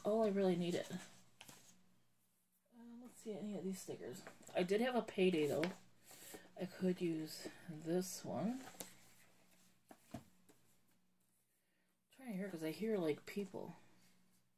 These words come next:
And I'm in the back room. I'm trying not to get, you know, die or anything. So we could put payday here, 'cause it was a payday. Um, what else we got? We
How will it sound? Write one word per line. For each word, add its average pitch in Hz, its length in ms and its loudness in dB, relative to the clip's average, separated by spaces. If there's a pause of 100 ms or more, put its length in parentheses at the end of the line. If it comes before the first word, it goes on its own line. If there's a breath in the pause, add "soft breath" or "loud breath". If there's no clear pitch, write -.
(1200)
And 185 80 -12
I'm 202 140 -4
in 208 80 -2
the 180 60 0
back 170 280 0
room. 175 300 2 (100)
I'm 175 140 0 (100)
trying 220 260 6
not 180 160 0
to 165 40 -6
get, 180 240 -4
you 180 80 2
know, 156 160 2 (880 soft breath)
die 170 200 0
or 143 60 0
anything. 156 360 -4 (920 loud breath)
So - 1080 -20
we 208 80 0
could 214 140 -2
put - 180 -2
payday 185 300 4
here, 190 340 2
'cause 190 120 0
it 160 80 0
was 180 120 0
a 185 60 -2
payday. 175 440 4 (1700 soft breath)
Um, 196 480 0 (100)
what 185 140 0
else 185 240 0
we - 80 -4
got? - 300 0 (2250 loud breath)
We 180 320 2